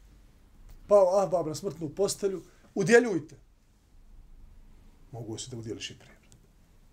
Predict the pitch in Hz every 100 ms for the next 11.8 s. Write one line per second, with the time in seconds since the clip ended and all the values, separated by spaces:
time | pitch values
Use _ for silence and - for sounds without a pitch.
0 | - - - - - 135 170 160 143 131
1 | 131 123 - - - - - _ _ -
2 | _ - _ _ _ - - - - -
3 | - - - - - - - - - -
4 | - - - - 156 220 254 220 220 202
5 | 160 - 180 240 208 170 196 220 214 -
6 | 208 196 - - - - 127 214 254 233
7 | - 202 220 226 - 220 247 214 196 202
8 | 226 220 190 208 196 185 175 175 147 151
9 | 127 - - - - 139 - 190 175 143
10 | 190 190 - - _ 143 160 160 160 135
11 | 127 127 - 110 98 - -